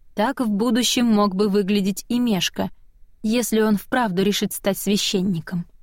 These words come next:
"Я хотел бы пожелать всем благополучия", прогремел громким голосом жрец. "Да благословят нас боги!" Он подошёл к огню ещё ближе,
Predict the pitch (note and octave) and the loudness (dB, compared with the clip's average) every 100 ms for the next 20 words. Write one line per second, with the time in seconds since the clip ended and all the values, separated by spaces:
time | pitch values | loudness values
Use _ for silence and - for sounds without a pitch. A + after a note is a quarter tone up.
0 | - - - - - - G#3+ G#3 C4 C#4 | -20 -20 -20 -20 -16 -4 0 2 2 0
1 | - B3+ - A#3 A#3+ A3 G#3 G#3 F#3+ G3 | 0 -2 0 0 2 2 2 0 2 2
2 | G3 G#3+ - - - G#3+ A#3+ B3+ G#3+ G#3+ | 2 0 -2 -8 -2 0 0 2 2 2
3 | A#3 A3 A3 A3 A3 B3 A#3+ - F#3 E3+ | 2 0 0 0 0 -2 -6 -4 -4 -4
4 | F3 - - - - - - - G3+ F#3 | -8 -14 -20 -20 -20 -20 -10 -4 -2 2
5 | G#3 G#3 G3+ F#3+ G3 A3+ G#3+ A3 G#3 F#3+ | 2 2 2 2 2 2 0 2 2 4
6 | F#3+ F#3+ F3+ G3 F3+ F#3 F3+ E3+ - - | 2 2 2 2 2 2 0 -2 -8 -12
7 | - - - - - - - E3+ G#3+ G#3+ | -18 -20 -20 -20 -20 -16 -6 0 0 0
8 | A#3+ A#3 A#3 A3 A3 G#3+ G3+ A3 C4+ - | 0 2 0 0 2 2 2 2 0 0
9 | A#3+ B3 B3 - F3+ F3+ A3+ G#3+ D#3+ D#3+ | 0 0 0 -4 -2 2 2 0 -2 -8
10 | F#3 - - - - - - - - - | -10 -18 -20 -20 -20 -20 -20 -20 -16 -2
11 | G#3 G3+ G#3 F#3+ F#3+ G#3+ G3+ G3+ G3 G3 | 0 2 2 2 0 0 0 0 0 2
12 | G3 F#3 F3+ - F3 F#3 G#3+ G#3 A3+ | 2 2 0 0 0 2 2 2 -2